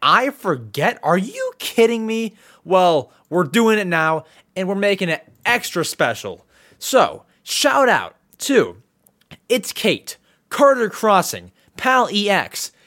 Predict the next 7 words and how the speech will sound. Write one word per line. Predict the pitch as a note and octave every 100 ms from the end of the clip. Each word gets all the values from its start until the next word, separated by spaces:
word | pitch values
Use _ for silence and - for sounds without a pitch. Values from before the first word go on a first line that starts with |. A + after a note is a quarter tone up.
| _
Hippo | C4+ C4 A#3+
one | G#3+ G#3 A#3+ G3+
two | - A3
seven | - A#3 F#3+ F#3
three, | G#3 G#3+ D#3+ F#2 _ _ _ _
Abraham | A#3 B3 G3+ F#3 A3 G3+
Belts, | C3+ A3 G3 - -